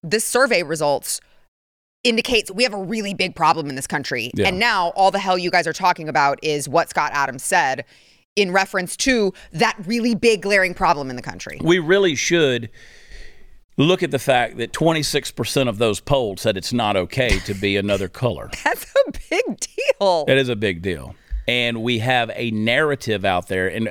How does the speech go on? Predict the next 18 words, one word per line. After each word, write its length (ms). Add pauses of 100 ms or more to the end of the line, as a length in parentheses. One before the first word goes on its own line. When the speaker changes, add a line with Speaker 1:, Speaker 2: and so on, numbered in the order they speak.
(100)
Speaker 2:
we'll 120
go 120
to 60
break 260
in 60
a 40
minute, 220
guys. 160
We 120
good? 240 (680)
We 200
have 280
a 80
narrative. 760 (120)
We 200
have 280
a 60
narrative 720